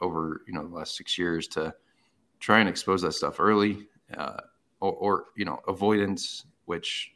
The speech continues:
comes with constant communication. And we try to do team meetings as often as we can, which usually on-, only ends up being once a month. Um, but that, that mostly proves to be enough. Um, and, and really create an open environment for open conversation.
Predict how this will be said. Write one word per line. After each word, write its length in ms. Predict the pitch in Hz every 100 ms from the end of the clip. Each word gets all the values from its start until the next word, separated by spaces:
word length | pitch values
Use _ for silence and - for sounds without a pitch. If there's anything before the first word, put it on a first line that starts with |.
| -
comes 320 | 107 92 87
with 280 | 82 82 _ _
constant 360 | - 90 - 80
communication. 840 | 87 85 82 90 85 85 82 80 -
And 340 | - 78 80 - - - -
we 80 | 117
try 160 | 127 117
to 60 |
do 120 | 98
team 300 | 90 107 92 92
meetings 300 | 95 92 85
as 100 | 85
often 280 | 85 -
as 140 | 82 78
we 80 | 78
can, 380 | 85 85 82
which 240 | 80 76 -
usually 300 | 90 80 82
on-, 220 | 78 78 -
only 180 | 87 85
ends 160 | 80 80
up 140 | -
being 180 | 85 82
once 200 | 80 -
a 40 |
month. 440 | 80 80 78 - - _ _ _ _ -
Um, 440 | 78 76 76 80
but 280 | 107 98 - _ _ _
that, 340 | 117 110 - -
that 160 | 113 - - _ _ _ _ _ -
mostly 460 | 104 113 110 101
proves 340 | 87 95 90 -
to 60 |
be 200 | 82 82
enough. 480 | 80 76 76 101 - _ - - _ _ -
Um, 360 | 78 76 76 -
and, 220 | 90 -
and 180 | 110 110
really 240 | 113 131 92
create 340 | - 104 92
an 120 | 87
open 240 | - 92 92
environment 680 | 82 80 80 82 80 78
for 240 | - 82 80
open 240 | 85 78
conversation. 960 | 78 80 78 - 80 - 78 76 73